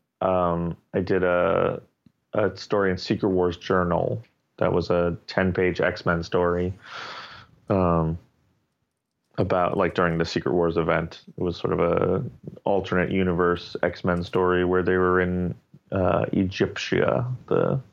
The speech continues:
alternate world where Egypt has taken over the world. And that was my first Marvel thing, which wasn't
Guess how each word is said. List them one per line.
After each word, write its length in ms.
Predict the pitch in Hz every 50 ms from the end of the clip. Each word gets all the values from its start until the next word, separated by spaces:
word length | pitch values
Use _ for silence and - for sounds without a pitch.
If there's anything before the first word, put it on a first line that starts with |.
| _ _ _ _ - - - - - - _ _ - - -
alternate 480 | 92 95 92 92 - 92 87 82 -
world 300 | 92 92 92 90 87 85 98
where 180 | 90 90 -
Egypt 420 | - 110 107 90 - 92 87 - -
has 120 | 95 90
taken 260 | - - 90 - 92
over 160 | 92 90 92
the 80 | 90 90
world. 420 | 90 90 90 87 90 101 107 107 - _ _ _ _ _ - -
And 100 | 107 101
that 80 | 95 90
was 140 | 90 90 95
my 120 | 90 87
first 280 | 85 - - 90 - -
Marvel 240 | - - 95 - -
thing, 220 | - - 107 104
which 180 | 101 101 - -
wasn't 360 | 117 110 110 101 - -